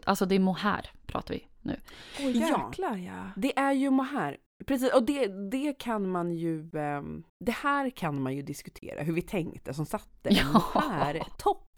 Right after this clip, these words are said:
Speaker 3: på plats ett. Eller det var något i alla fall som jag tänkte så här, hur tänkte vi
Speaker 2: Nej,
Speaker 3: här?
Speaker 2: men det har vi tänkt på.
Speaker 3: Det är klart
Speaker 1: har
Speaker 3: vi
Speaker 1: vi.
Speaker 3: har
Speaker 1: Ja, det har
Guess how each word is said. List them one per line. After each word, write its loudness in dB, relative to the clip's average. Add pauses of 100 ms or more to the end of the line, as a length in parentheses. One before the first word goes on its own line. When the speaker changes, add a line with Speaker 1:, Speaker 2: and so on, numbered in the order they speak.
(500)
Speaker 3:
på 6
plats 4
ett. 2 (140)
Eller 10
det 6
var 8
något 6
i 8
alla 6
fall 4
som 0
jag 0
tänkte 0
så -2
här, 0
hur 0
tänkte -2
vi -2
Speaker 2:
Nej, 6
Speaker 3:
här? 8
Speaker 2:
men 6
det 6
har 6
vi 6
tänkt 2
på. -2 (120)
Speaker 3:
Det 6
är 6
klart 6
Speaker 1:
har 8
Speaker 3:
vi 0
Speaker 1:
vi. 10
Speaker 3:
har 8
Speaker 1:
Ja, 6
det 6
har 8